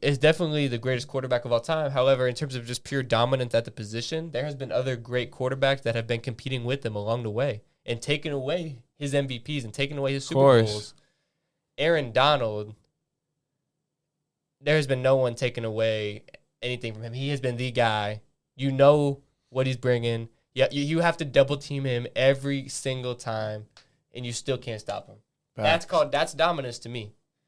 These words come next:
Speaker 1: Who do you think is more dominant, Brady or Aaron Donald?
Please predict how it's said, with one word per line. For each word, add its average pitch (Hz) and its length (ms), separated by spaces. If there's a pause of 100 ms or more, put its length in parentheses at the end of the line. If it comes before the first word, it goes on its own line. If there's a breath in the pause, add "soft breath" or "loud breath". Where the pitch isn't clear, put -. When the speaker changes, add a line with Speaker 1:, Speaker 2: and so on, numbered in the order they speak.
(200)
Speaker 1:
Who 165 80
do 160 80
you 165 80
think 156 240
is 131 80
more 135 140
dominant, 127 440 (360)
Brady 123 340
or - 60
Aaron 117 260
Donald? 117 300